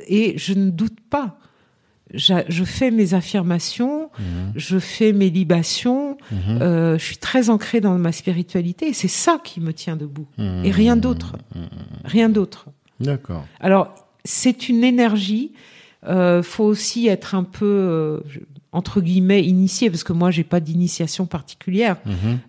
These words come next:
Speaker 1: Euh, mais il faut comprendre comment fonctionne l'énergie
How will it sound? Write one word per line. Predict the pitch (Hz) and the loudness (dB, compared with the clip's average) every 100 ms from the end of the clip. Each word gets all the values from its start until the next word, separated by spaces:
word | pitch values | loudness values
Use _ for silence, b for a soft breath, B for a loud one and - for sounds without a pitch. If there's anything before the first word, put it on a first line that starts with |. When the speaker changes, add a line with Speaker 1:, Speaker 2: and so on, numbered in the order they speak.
| - | -8
Speaker 1:
Euh, | 156 156 143 143 - - - b b b | -6 -4 -6 -6 -8 -12 -18 b b b
mais | 170 185 214 | 2 4 6
il | 185 202 | 4 2
faut | 240 | 0
comprendre | 233 240 - - 247 | 2 -2 -2 -4 -4
comment | 233 202 196 202 175 - | -2 0 0 0 -2 -8
fonctionne | - - 220 - 214 | -12 -6 -4 -2 0
l'énergie | 202 185 175 165 170 233 302 | 2 2 0 -2 -2 0 -2